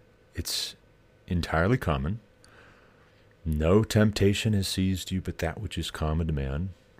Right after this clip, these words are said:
we read, "but God is faithful." There's nobody, no one, who is immune to that temptation to compromise our fidelity to God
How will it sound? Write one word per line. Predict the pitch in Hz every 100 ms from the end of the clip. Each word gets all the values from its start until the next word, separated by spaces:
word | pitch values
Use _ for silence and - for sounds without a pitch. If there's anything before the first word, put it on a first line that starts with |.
| _
we | 78
read, | 67 67 80 95 - _ _ _ _ _ _ -
"but | 90
God | 95 76
is | 78
faithful." | - 131 104 - - - _ _ _ _ _ - _ _ _ _ _ _ -
There's | 92 90 80
nobody, | 87 95 107 123 139 143 147 120 - _ _ _ _ _ _ - 82 85 123 73 65 - - -
no | 95
one, | 113 104 85 67 69 - _ - - _ _ _ -
who | 87
is | 80
immune | 76 76 80 92 98 90
to | - 82 80 76
that | 82 73 - -
temptation | 78 71 - 85 - 85 85 - _ _ _ _
to | -
compromise | - - 87 98 87 80 80 - - - _ _ _ _ _ _ -
our | 80
fidelity | - 76 85 95 95
to | 85
God | 82 73 71 71